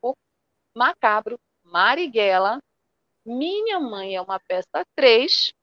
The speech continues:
que foi sucesso nacional, né, ano passado, Narciso em Férias, documentário sobre o Caetano Veloso, Pacarrete, um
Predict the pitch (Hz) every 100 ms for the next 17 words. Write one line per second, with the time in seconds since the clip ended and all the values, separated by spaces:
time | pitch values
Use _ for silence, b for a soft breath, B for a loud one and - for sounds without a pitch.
0 | _ _ 147 - - - 151 175 - 208
1 | 165 - 180 170 190 - 175 190 - _
2 | - 247 - 202 220 - _ _ _ _
3 | 277 277 - - 370 381 440 - 277 233
4 | 262 262 - 190 185 175 - 170 160 _
5 | - 175 - 170 - 160 170 247 294 240
6 | 240 254 _ _ _ _ _ _ - 262
7 | 302 370 330 254 247 247 262